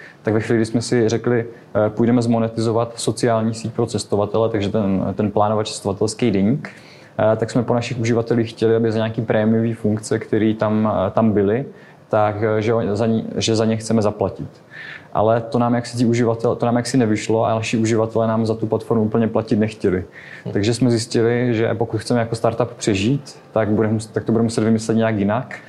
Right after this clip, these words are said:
Speaker 1: A to nás právě, eh, eh, přimělo tady na tu myšlenku toho, že budeme prodávat vlastně jako celý cesty.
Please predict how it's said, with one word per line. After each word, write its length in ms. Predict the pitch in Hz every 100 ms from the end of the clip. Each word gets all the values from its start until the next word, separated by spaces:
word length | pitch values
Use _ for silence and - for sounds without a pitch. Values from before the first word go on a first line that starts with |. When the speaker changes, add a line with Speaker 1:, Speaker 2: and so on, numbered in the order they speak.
| -
Speaker 1:
A 80 | 107
to 100 | 101
nás 180 | 110 110
právě, 420 | 113 110 107 110
eh, 240 | 110 110 - - - 123 127 -
eh, 40 | 101 101 101
přimělo 420 | - 117 113 113
tady 160 | 110 110
na 60 |
tu 140 | 110 110
myšlenku 600 | 110 107 113 110 107 104
toho, 280 | 113 110 101
že 220 | 107 104
budeme 320 | 98 107 107
prodávat 480 | - 110 107 104 101
vlastně 240 | 104 -
jako 160 | 107 110
celý 300 | - 107 101
cesty. 400 | - 85 - 85